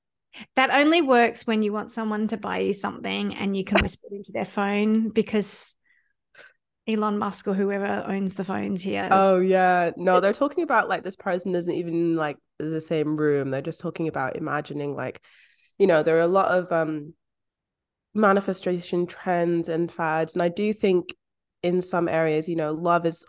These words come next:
Speaker 2: always one of the number one things that people wanna manifest. And I think it can
Speaker 1: Yeah.
Speaker 2: be playing on people's insecurities if you're not very delicate about the way that you support people with that. So I would never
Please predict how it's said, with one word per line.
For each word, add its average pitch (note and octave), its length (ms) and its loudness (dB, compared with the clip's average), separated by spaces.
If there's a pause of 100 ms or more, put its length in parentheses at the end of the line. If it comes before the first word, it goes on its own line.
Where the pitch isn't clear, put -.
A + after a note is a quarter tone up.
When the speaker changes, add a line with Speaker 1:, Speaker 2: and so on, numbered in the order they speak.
Speaker 2:
always B3+ 360 2
one F#3+ 120 0
of E3+ 80 0
the E3 60 -6
number D#3+ 240 -6
one D3 120 -8
things D3+ 200 -10
that - 120 -8
people D3+ 200 -12
wanna D3 160 -6
manifest. C#3+ 460 -8
And C#3+ 60 -8
I D#3 60 -8
think E3 240 -6
it - 120 -12
can E3 240 -6
Speaker 1:
Yeah. E3 40 -4
Speaker 2:
be D#3 280 -6 (280)
playing C#4+ 300 4
on G3+ 140 4
people's F3+ 280 -4
insecurities E3+ 720 -4
if E3 140 -10
you're E3 100 -4
not D#3+ 200 -2
very D#3 380 -2 (280)
delicate D#3+ 440 0
about D#3+ 280 -4
the D#3+ 80 -4
way D3+ 180 0
that D3 120 -4
you D3+ 120 -8
support - 500 -8
people - 240 -10
with D3 120 -4
that. B2+ 220 -4
So E3 120 -2
I E3+ 60 2
would G3 160 2
never E3 480 0